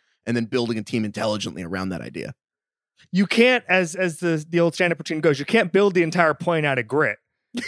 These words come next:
Speaker 2: But what you, but if you're ju-, if you're gonna, if you're gonna eat,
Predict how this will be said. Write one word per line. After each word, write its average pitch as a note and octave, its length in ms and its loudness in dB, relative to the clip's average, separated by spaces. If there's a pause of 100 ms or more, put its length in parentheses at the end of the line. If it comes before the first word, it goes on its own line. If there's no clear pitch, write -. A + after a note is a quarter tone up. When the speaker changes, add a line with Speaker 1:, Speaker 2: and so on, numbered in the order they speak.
(120)
Speaker 2:
But E3+ 220 4
what F3 200 -2
you, F3 80 -4 (140)
but G#3 200 4
if F#3 200 4
you're G3+ 160 0
ju-, A3+ 220 0
if E3+ 140 0
you're G#3 120 2
gonna, G3 380 2 (220)
if F3+ 160 -2
you're G3+ 100 2
gonna G#3 260 2 (120)
eat, F3 240 -2